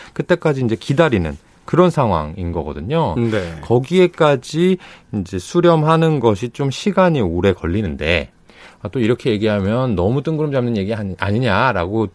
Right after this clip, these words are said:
Speaker 1: 들으시는 분들이 있을 것 같아서 조금 더 한 단계까지만 어렵지 않게 들어가 보면은, 그러면 기업이 돈을 얼마나 벌면 내재 가치가 어떻게 되는 건데, 대체?
Speaker 2: 음, 뭐 공식 같은 거 없습니까?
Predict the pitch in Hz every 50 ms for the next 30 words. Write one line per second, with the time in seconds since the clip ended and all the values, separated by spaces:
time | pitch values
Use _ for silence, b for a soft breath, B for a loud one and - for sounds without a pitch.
0 | _ _ - - 95 104 107 - 110 104 101 98 98 95 92 92 104 98 87 -
1 | - 113 - - 113 95 - - 82 - - 160 139 101 - B B B B B
2 | B - - 247 269 - _ _ - 269 254 247 233 196 175 139 - - 262 269
3 | 302 311 302 262 240 202 - 175 170 156 151 139 113 92 87 101 147 185 139 101
4 | 104 107 - - 107 87 87 - 101 90 90 - - - 95 101 101 95 95 107
5 | 98 - - 78 76 73 69 71 85 117 151 156 127 80 69 - B B B B
6 | B B B - 226 254 247 190 - - 139 170 180 180 170 202 202 185 - -
7 | - 117 147 170 123 80 80 90 127 175 214 254 262 247 202 - 110 92 90 101
8 | 135 147 101 85 82 101 98 101 90 - - 123 127 131 92 85 - - - 190
9 | 156 185 180 175 170 160 120 101 87 - - 90 - - - 78 69 71 82 113
10 | 139 131 123 120 113 104 101 135 165 - - 147 165 160 - - 214 - - -
11 | - - - - 104 92 -